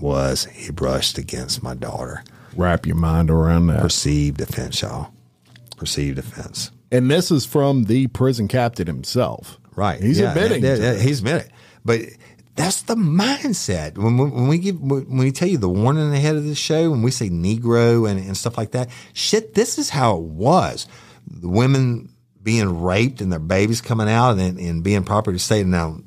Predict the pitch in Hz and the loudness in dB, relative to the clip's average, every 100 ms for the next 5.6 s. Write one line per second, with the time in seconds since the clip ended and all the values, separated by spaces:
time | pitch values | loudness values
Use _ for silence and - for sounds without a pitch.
0 | _ 87 90 - 82 73 64 - _ _ | _ -4 -4 -2 -4 -6 -10 -18 _ _
1 | _ - 78 80 76 - - - - 127 | _ -8 -4 -4 -4 -8 -12 -14 -8 0
2 | 127 104 - - - 92 - - 170 196 | 2 2 0 -12 -8 -8 -2 0 2 2
3 | 104 - - - - 175 - - - - | 0 0 -2 -2 0 0 -2 -6 -4 0
4 | 139 220 - - - - - - - 262 | 2 0 -4 -14 -20 -10 -8 -8 -6 -6
5 | 139 139 82 71 - - | -6 -6 -4 -4 -8 -16